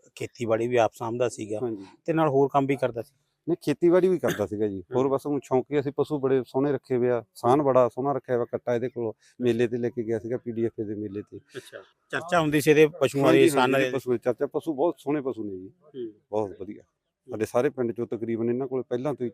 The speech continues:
Speaker 2: ਚੰਗੇ ਪਸ਼ੂ ਰੱਖਦੇ ਆ ਜੀ ਇਹ
Speaker 1: ਹੂੰ।
Speaker 2: ਪਰਿਵਾਰ।
Speaker 1: ਨੌਜਵਾਨਾਂ ਵਰਗਾ ਨੌਜਵਾਨ ਨਹੀਂ ਕਹਿ ਸਕਦੇ
Speaker 2: ਹਾਂ,
Speaker 1: ਆਪਾਂ
Speaker 2: ਬਹੁਤ
Speaker 1: ਕਹਿ
Speaker 2: ਸ਼ਰੀਫ ਮੁੰਡਾ ਸੀਗਾ। ਸਾਨੂੰ
Speaker 1: ਹੂੰ।
Speaker 2: ਜਿੱਦਾਂ ਦਿਨ ਤੇਰਾਂ ਤਰੀਕ ਨੂੰ ਇਹ ਸਮਾਨ ਇਕੱਠਾ ਕਰਕੇ ਜਾਂਦੇ ਆ ਜੀ,
Speaker 1: ਹੂੰ।
Speaker 2: ਉੱਥੇ ਅਸੀਂ ਗੁਰਦੁਆਰਾ ਸਾਹਿਬ ਅਰਦਾਸ ਕਰਾਈ ਆ,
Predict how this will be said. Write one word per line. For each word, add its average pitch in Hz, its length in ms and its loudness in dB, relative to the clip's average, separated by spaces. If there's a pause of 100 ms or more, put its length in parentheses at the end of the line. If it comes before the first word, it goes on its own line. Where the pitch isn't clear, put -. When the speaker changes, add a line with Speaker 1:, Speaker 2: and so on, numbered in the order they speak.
Speaker 2:
ਚੰਗੇ 123 220 2
ਪਸ਼ੂ 127 220 -4
ਰੱਖਦੇ 90 300 -4
ਆ 82 40 -12
ਜੀ 87 160 -14
ਇਹ 120 180 -12
Speaker 1:
ਹੂੰ। 107 80 -12 (120)
Speaker 2:
ਪਰਿਵਾਰ। 92 300 0 (680)
Speaker 1:
ਨੌਜਵਾਨਾਂ 147 520 2
ਵਰਗਾ 143 240 6
ਨੌਜਵਾਨ 135 420 6
ਨਹੀਂ 117 160 -2
ਕਹਿ 117 200 -4
ਸਕਦੇ 123 180 -2
Speaker 2:
ਹਾਂ, - 20 2
Speaker 1:
ਆਪਾਂ 113 40 -4
Speaker 2:
ਬਹੁਤ 156 160 2
Speaker 1:
ਕਹਿ 117 80 2
Speaker 2:
ਸ਼ਰੀਫ 135 300 -6
ਮੁੰਡਾ 120 260 0
ਸੀਗਾ। 127 200 0
ਸਾਨੂੰ 123 280 0
Speaker 1:
ਹੂੰ। 123 140 -2
Speaker 2:
ਜਿੱਦਾਂ 123 320 0
ਦਿਨ 117 200 -4
ਤੇਰਾਂ 120 280 -4
ਤਰੀਕ - 280 -8
ਨੂੰ 117 160 -4
ਇਹ 117 40 -6
ਸਮਾਨ 107 320 -4
ਇਕੱਠਾ - 280 -12
ਕਰਕੇ 101 300 -10
ਜਾਂਦੇ 98 260 -6
ਆ 98 40 -8
ਜੀ, 98 140 -10
Speaker 1:
ਹੂੰ। - 280 -10
Speaker 2:
ਉੱਥੇ 107 180 0
ਅਸੀਂ 98 100 0
ਗੁਰਦੁਆਰਾ 101 380 0
ਸਾਹਿਬ 107 280 0
ਅਰਦਾਸ 98 280 -2
ਕਰਾਈ 95 380 -6
ਆ, 101 100 -12